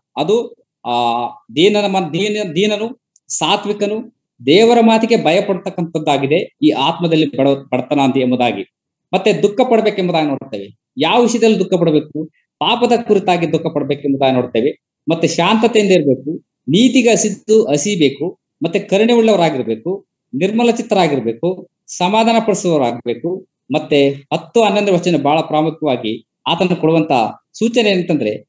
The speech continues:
ನೀತಿಯ ನಿಮಿತ್ತವಾಗಿ ಹಿಂಸೆಯನ್ನ ತಾಳಿಕೊಳ್ಬೇಕೆಂಬುದಾಗಿ ನೋಡ್ತೇವೆ. ಮತ್ತೆ, ಆ,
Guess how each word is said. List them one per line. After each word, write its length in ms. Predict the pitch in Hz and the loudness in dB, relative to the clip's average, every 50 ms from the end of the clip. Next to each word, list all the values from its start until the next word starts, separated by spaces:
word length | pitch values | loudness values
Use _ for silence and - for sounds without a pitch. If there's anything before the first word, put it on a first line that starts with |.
| _ _ - | _ _ -4
ನೀತಿಯ 420 | 123 156 208 254 269 269 277 269 | 0 2 4 4 4 4 4 4
ನಿಮಿತ್ತವಾಗಿ 560 | 247 254 240 233 233 233 220 208 202 196 190 | 4 4 4 2 2 2 2 2 2 4 4
ಹಿಂಸೆಯನ್ನ 440 | 185 185 202 175 - 185 180 170 160 151 - _ 151 135 117 110 - - _ _ _ _ | 2 2 0 0 -2 -2 0 0 -2 -4 -4 _ -4 -4 -4 -4 -6 -12 _ _ _ _
ತಾಳಿಕೊಳ್ಬೇಕೆಂಬುದಾಗಿ 960 | 127 127 156 170 180 - 160 151 139 135 127 - 139 127 127 127 120 120 120 | -2 0 0 0 0 0 0 0 0 0 0 -2 -2 -2 0 0 0 0 0
ನೋಡ್ತೇವೆ. 600 | 120 117 110 - - 110 104 123 165 180 175 - _ _ _ _ 139 | -2 -4 -6 -6 -4 -2 0 0 0 -2 -4 -8 _ _ _ _ -6
ಮತ್ತೆ, 180 | 151 147 165 | -4 -2 0
ಆ, 240 | 156 139 135 135 135 | 0 2 2 0 0